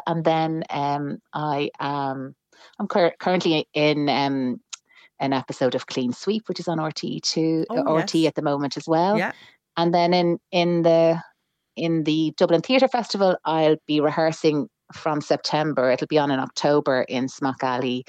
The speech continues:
Speaker 1: a play, a wonderful new play called Warrior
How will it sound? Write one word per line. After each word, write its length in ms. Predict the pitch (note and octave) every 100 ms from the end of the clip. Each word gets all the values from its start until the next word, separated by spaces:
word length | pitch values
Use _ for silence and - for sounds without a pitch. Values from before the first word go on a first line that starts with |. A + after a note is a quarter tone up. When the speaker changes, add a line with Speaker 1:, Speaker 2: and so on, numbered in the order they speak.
| - - -
Speaker 1:
a 60 |
play, 340 | D#3+ - C#3 C3
a 80 | D3+
wonderful 500 | C#3+ D#3 - D3 C#3+
new 260 | C#3 C#3+ C#3+
play 220 | - C3+
called 440 | - C#3+ C3+ C3 -
Warrior 680 | C#3+ C#3+ D3 C#3+ C3 B2+